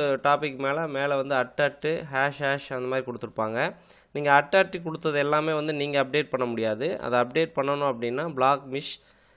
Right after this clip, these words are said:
அஹ், டிஸ்ட்ரிக்ட் எம் ஐ எஸ், ஸ்டேட் எம் ஐ எஸ் லெவல்ல தான் வந்து அதை வந்து சரி பண்ண முடியும்னு சொல்லியிருக்காங்க. டபுள் ஹேஷ் கொடுத்ததை வந்து நீங்க இங்க, இங்க கிளிக் பண்ணி நீங்க மாத்திக்கலாம்.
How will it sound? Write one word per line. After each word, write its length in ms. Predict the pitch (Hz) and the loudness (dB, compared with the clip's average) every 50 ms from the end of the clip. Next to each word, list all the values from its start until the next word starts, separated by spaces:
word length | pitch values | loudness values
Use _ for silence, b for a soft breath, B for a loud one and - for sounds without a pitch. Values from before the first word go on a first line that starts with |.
| b b | b b
அஹ், 240 | - 127 127 123 123 117 | -4 -2 0 0 0 0
டிஸ்ட்ரிக்ட் 360 | 123 135 135 - - 165 147 | 0 -2 -2 -4 -6 -2 0
எம் 180 | 151 139 135 | 0 0 2
ஐ 120 | 135 135 135 | 2 2 2
எஸ், 260 | 143 165 175 - - | 2 0 -2 -4 -8
ஸ்டேட் 360 | - - - 139 147 151 147 | -8 -6 -2 -2 -2 0 0
எம் 140 | 147 139 139 | 0 0 2
ஐ 100 | 135 135 | 2 0
எஸ் 240 | 131 131 - - 120 | 0 0 -2 -2 -2
லெவல்ல 280 | 123 120 120 120 123 | 0 2 2 2 0
தான் 180 | 127 143 156 147 | 0 0 0 0
வந்து 340 | 135 127 123 131 147 165 160 | -2 -2 -2 -2 -2 -2 -2
அதை 200 | 147 131 127 127 | -2 0 0 0
வந்து 260 | 123 123 127 135 143 | 0 0 -2 -4 -6
சரி 220 | 139 - 127 123 | -4 -4 -2 -2
பண்ண 200 | 131 123 123 120 | 0 0 -2 -2
முடியும்னு 300 | 117 113 113 117 117 113 | -2 -2 -4 -4 -6 -6
சொல்லியிருக்காங்க. 460 | - 107 107 107 101 104 104 107 113 131 123 - B B B B B B B B - | -8 -8 -8 -6 -4 -4 -4 -2 -2 -4 -4 -6 B B B B B B B B 2
டபுள் 240 | 127 131 135 160 165 | 2 4 6 6 8
ஹேஷ் 320 | 165 165 170 170 - - | 8 8 8 6 0 -4
கொடுத்ததை 360 | - 147 139 - - 135 131 127 | -6 -8 -4 -2 0 2 2 2
வந்து 260 | 127 127 131 143 143 | 2 0 -2 -4 -4
நீங்க 240 | 135 127 123 131 139 160 190 226 - B B B B B B _ - | -2 -2 -2 0 -2 -2 -4 -6 -10 B B B B B B _ -10
இங்க, 180 | 135 139 143 151 139 - - - | -6 -4 -4 -4 -4 -6 -12 -20
இங்க 260 | - - 139 147 147 160 | -12 -10 -4 -2 -2 -2
கிளிக் 320 | 151 - 151 147 - - | 0 -2 -4 -4 -2 -2
பண்ணி 220 | - 147 147 151 | -2 0 0 0
நீங்க 220 | 147 139 135 135 143 156 | 0 0 0 0 0 0
மாத்திக்கலாம். 580 | 156 139 127 123 117 120 110 110 113 113 110 98 | 2 0 0 0 -2 -4 -6 -4 -4 -4 -4 -6